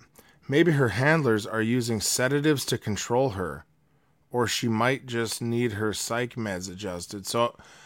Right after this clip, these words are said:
I don't think it's anything like that. I think what's happening is she just reads lines. She just reads what she's given. She's just a puppet for a bigger entity.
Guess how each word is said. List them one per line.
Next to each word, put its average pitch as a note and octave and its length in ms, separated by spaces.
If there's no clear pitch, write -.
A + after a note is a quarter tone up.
I A#2 80
don't F#3 160
think G3+ 160
it's D#3+ 120
anything E3 360
like B2+ 180
that. G2+ 400
I - 20
think F3 180
what's F#3+ 180
happening C#3 420
is A2 80
she C#3+ 280
just B2+ 300
reads A2 560
lines. G#2 680
She - 320
just D3 280
reads B2+ 560
what B2 100
she's - 320
given. D#2+ 520
She's A#2 320
just C3+ 220
a C#3+ 40
puppet D3+ 760
for B2 220
a - 20
bigger C3+ 480
entity. C3 640